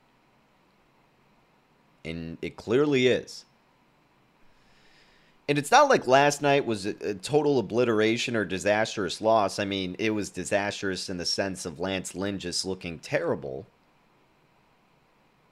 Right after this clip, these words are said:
But it's just like another one tacked on another one, and you know game one's not gonna be great against Bieber, and you're just praying that Dylan Cease does not have a brutal <laughs> outing.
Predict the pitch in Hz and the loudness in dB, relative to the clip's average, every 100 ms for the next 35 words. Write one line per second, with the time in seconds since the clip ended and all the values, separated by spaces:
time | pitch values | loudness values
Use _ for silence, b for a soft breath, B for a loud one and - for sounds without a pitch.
0 | _ _ _ _ _ _ _ _ _ _ | _ _ _ _ _ _ _ _ _ _
1 | _ _ 139 131 - 127 123 135 123 110 | _ _ 0 2 -2 -4 0 0 2 0
2 | 113 120 123 127 123 - 120 117 - 113 | 2 2 0 0 -2 -4 -2 -2 -2 -2
3 | 107 87 107 123 123 127 123 101 95 87 | -2 -2 0 0 0 0 -2 -2 -4 -4
4 | 90 113 113 90 98 92 107 127 120 117 | -2 0 0 -2 -2 -2 -2 -2 -2 0
5 | 117 117 117 110 101 113 110 104 92 - | 0 0 -4 -4 0 0 0 -2 -4 -6
6 | 113 120 113 120 90 95 87 82 76 - | -4 0 2 2 2 -2 -4 -4 -8 -12
7 | - 151 143 135 104 95 90 85 110 104 | -2 2 4 4 2 0 -2 0 0 0
8 | 87 - 101 92 87 76 87 101 98 92 | -4 -4 -4 -4 -8 -8 -4 0 0 -2
9 | 90 73 85 80 78 80 - 143 143 - | -4 -6 -8 -6 -4 -6 -2 -2 -2 -2
10 | 104 73 | -4 -4